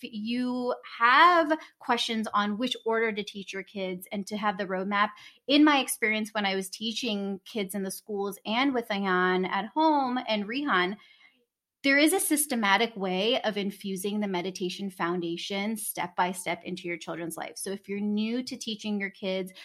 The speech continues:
or if you're confused, um, really take a look at that Meditation for Kids Masterclass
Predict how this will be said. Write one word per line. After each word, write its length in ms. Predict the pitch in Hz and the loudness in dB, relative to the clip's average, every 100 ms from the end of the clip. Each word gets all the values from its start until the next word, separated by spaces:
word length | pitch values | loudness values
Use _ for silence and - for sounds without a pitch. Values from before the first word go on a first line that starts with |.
| - | -4
or 80 | 214 | -2
if 120 | 202 | -2
you're 120 | 214 | -4
confused, 800 | 196 208 185 202 190 196 196 190 - | -4 -4 -4 -6 -4 -2 -4 -8 -4
um, 380 | 185 190 185 202 | 0 0 -2 -6
really 260 | 226 233 247 | -2 -2 -2
take 240 | 254 240 | -4 -4
a 40 | 220 | -4
look 220 | 202 208 | -4 -4
at 80 | 208 | 2
that 140 | 190 | 2
Meditation 540 | 185 185 185 196 196 190 | 2 -2 -2 -6 -6 -10
for 140 | 190 | -10
Kids 240 | 202 190 | -8 -4
Masterclass 540 | 190 185 185 196 190 | -2 -2 -4 -4 -2